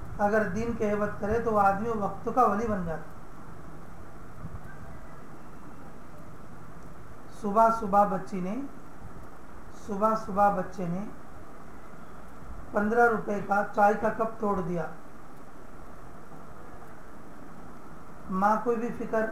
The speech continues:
बाप को भी फिक्र, दादा को भी फिक्र, दादी को भी फिक्र, भाई को भी फिक्र कि पन्द्रह रुपए का प्याला बच्चा तोड़ दिया।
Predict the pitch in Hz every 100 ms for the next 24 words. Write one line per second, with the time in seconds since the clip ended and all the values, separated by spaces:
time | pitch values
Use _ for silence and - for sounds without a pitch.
0 | - 190 180 190 190 233 214 214 214 214
1 | 208 - - - - - - - - 180
2 | 175 190 202 220 220 220 214 202 214 214
3 | 202 180 180 202 - 214 214 - 202 208
4 | 202 - - - - - - - - -
5 | 165 170 240 233 254 247 240 247 233 226
6 | - - - - 202 220 214 226 220 214
7 | 214 214 214 208 196 202 185 180 196 185
8 | 185 165 156